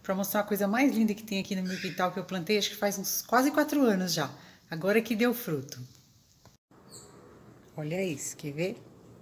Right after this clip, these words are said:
Eu vou devagar porque eu não tenho aquele gimbal, acho que chama, né, pra segurar o celular.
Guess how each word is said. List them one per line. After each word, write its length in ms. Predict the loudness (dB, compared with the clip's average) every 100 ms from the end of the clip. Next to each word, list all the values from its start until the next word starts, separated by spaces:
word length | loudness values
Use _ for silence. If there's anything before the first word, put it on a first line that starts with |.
| -20 -20 -20 -20 -20 -20 -20 -20 -16 -12
Eu 80 |
vou 140 | -8 -8
devagar 460 | -4 -4 -2 -4
porque 220 | -6 -8 -6
eu 120 | -4
não 200 | -2 -4
tenho 480 | -4 -2 -2 -4 -8 -12 -20 -20 -20 -20 -20 -20 -20 -20 -20 -20 -20
aquele 360 | -12 -10 -8 -10 -8
gimbal, 480 | -4 -2 -2 -2 -4
acho 140 | -6
que 60 | -6
chama, 300 | -4 -2 -2
né, 120 | -4
pra 100 | -6
segurar 400 | -10 -8 -6 -6
o 60 | -8
celular. 560 | -8 -8 -6 -8 -8